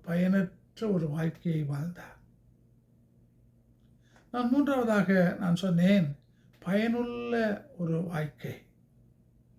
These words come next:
The useful or valuable life. நாம் வேத புத்தகத்தை படிக்கும்போது,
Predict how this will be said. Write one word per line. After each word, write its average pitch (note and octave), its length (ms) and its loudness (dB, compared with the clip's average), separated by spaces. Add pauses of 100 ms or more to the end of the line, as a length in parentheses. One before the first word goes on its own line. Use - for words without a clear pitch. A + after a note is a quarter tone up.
(400)
The G3+ 80 4 (100)
useful G#3+ 500 0 (1300)
or F3+ 360 2 (300)
valuable F3+ 640 4 (480)
life. D#3 380 -10 (2500)
நாம் A3 300 2 (300)
வேத C4 280 0
புத்தகத்தை A#3+ 520 -2
படிக்கும்போது, F#3 720 0